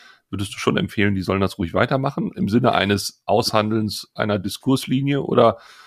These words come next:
weil viele sagen ja auch, das braucht ihr gar nicht, weil im Prinzip davon leben ja auch nur die sozialen Kanäle, dass ihr euch da entsprechend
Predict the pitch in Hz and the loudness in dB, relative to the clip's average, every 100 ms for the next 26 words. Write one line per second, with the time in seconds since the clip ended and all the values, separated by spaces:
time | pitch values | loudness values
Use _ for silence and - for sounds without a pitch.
0 | - - 101 117 107 98 110 104 - - | -6 0 0 2 2 4 4 4 4 2
1 | - - - - - 110 - 135 123 120 | 0 -10 -10 -8 0 0 2 0 4 4
2 | 131 127 - 110 98 90 98 92 104 107 | 2 -2 0 0 0 -2 -4 -4 -2 -2
3 | - 92 92 123 113 107 107 107 98 95 | -2 -2 0 2 2 0 -2 -2 -2 0
4 | 95 95 95 95 95 87 - - 92 82 | 0 0 -2 0 0 -2 -4 -4 -2 -2
5 | 90 - 92 95 82 | -4 -6 -6 -6 -10